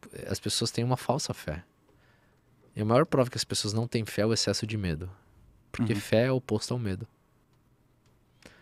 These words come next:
Speaker 1: Então, as pessoas que são tomadas pelo medo, elas não têm fé suficiente. E eu explico por quê, porque elas não conhecem o Criador delas.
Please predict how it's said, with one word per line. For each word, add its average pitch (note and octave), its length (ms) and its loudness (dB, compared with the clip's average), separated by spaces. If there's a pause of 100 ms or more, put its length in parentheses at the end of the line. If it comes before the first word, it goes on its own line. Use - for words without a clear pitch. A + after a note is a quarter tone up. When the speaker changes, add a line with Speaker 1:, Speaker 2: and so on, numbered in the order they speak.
(540)
Speaker 1:
Então, A2 280 0
as G#2+ 80 0
pessoas - 260 -4
que - 60 2
são C3+ 80 -2
tomadas G#2 340 2
pelo G#2+ 220 0
medo, G2 220 -2
elas - 140 -4
não D3 160 -2
têm A2 200 -4
fé - 160 -4
suficiente. - 760 -6 (200)
E C3+ 80 -2
eu E3+ 80 4
explico - 400 -2
por - 160 -2
quê, - 100 -20
porque - 120 -6
elas A#2+ 120 2
não C3 140 0
conhecem B2+ 440 0
o B2+ 40 -4
Criador A#2+ 340 -4
delas. - 460 -8